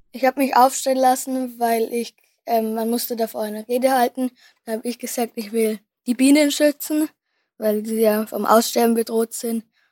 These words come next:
Und deswegen musste jeder, der sich aufstellen wollte, musste eine Rede halten. Alle haben was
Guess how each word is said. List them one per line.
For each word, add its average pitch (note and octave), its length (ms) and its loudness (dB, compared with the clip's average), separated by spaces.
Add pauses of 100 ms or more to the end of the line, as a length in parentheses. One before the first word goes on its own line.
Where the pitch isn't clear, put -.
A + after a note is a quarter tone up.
(200)
Und G#3 400 -10 (500)
deswegen G#3+ 540 -6 (180)
musste A#3 300 -2
jeder, B3 360 2
der A3 440 -2
sich A3+ 260 -6
aufstellen A#3+ 400 -2
wollte, A#3 380 0 (240)
musste A#3 240 -6
eine G#3 180 -2
Rede C4+ 300 4
halten. C#4 480 4 (420)
Alle A3+ 240 6
haben A3+ 120 2
was - 320 -6